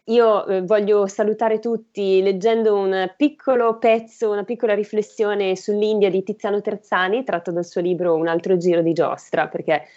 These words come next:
trovo veramente che riassuma molto bene quello che è il significato di, di questa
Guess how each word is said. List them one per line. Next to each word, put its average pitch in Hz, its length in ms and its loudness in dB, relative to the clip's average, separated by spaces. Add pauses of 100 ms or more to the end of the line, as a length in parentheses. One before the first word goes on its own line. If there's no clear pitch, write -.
(120)
trovo 196 260 2
veramente 180 760 0
che 196 80 -2
riassuma 202 480 0
molto 214 380 0
bene 180 280 -2
quello 170 220 -6
che 170 140 -2
è - 20 2
il 165 80 -2
significato 170 580 -4
di, 156 320 0
di 175 100 2
questa 165 800 0